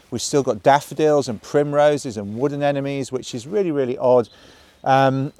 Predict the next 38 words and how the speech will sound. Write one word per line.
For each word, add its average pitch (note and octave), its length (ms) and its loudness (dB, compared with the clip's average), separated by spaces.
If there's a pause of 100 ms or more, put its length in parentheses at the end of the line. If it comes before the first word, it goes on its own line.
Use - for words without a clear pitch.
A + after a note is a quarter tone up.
(120)
<laughs> A#2+ 200 -8
teaching F#3 340 0
the D3+ 100 0
elementary D#3+ 460 0
course C#3 400 -2
where C3+ 220 2
we're C3 180 2
often C#3+ 260 0
teaching, B2+ 600 -8
uh, A#2+ 640 -2 (400)
how D3+ 200 2
to C#3+ 140 -2
identify B2+ 480 0
trees B2+ 480 -6
because - 320 -10
of A2+ 80 -8
the A2 100 -4
leaves, F#3 500 -2
using B2 300 -8
the A2+ 60 -6
leaves D#3 360 -4
to C#3 100 -4
identify C3+ 500 -2
partic-, C3 300 -10 (120)
particularly A2 420 -12
the - 40 -20
deciduous D3 480 -6
trees. C3+ 340 -4 (640)
We've G3+ 140 0
got A3 200 0
very, G#3+ 180 6
very G3+ 200 2
few, G#3 640 -4
um, C#3+ 360 0
and D#3 120 -4
only G3 260 0
this D#3+ 260 -4
week F3 360 -6